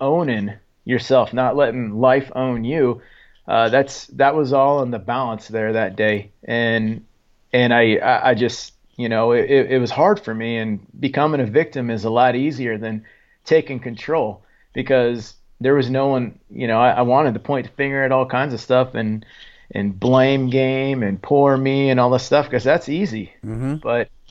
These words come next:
Speaker 1: it's, yeah, hey, just understand stuff happens.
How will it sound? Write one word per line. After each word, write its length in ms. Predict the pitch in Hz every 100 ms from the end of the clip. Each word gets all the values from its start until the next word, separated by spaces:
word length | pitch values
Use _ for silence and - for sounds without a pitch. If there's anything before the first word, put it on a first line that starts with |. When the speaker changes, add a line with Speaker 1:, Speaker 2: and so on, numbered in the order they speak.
| _ - - 127
Speaker 1:
it's, 400 | 127 - - - _ _ _ _
yeah, 260 | 139 139 117
hey, 320 | 139 117 - - _ _ _
just 220 | - -
understand 520 | 135 135 - 147 160 107
stuff 280 | 131 123
happens. 520 | 107 131 - 113 101